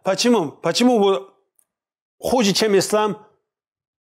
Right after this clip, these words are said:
Пред вами есть другие религии. Почему их не обзываете? Почему это не делаете? Почему именно ислам?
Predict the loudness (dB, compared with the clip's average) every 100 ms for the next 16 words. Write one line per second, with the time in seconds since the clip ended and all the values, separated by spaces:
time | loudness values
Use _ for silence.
0 | _ _ _ _ _ -2 0 2 2 4
1 | 4 2 0 0 2 2 2 2 0 -4
2 | -4 -4 0 2 2 0 -2 0 0 2
3 | 0 -2 -2 -2 0 0 0 2 0 0
4 | -4 0 2 4 2 0 -2 -4 -4 -4
5 | -8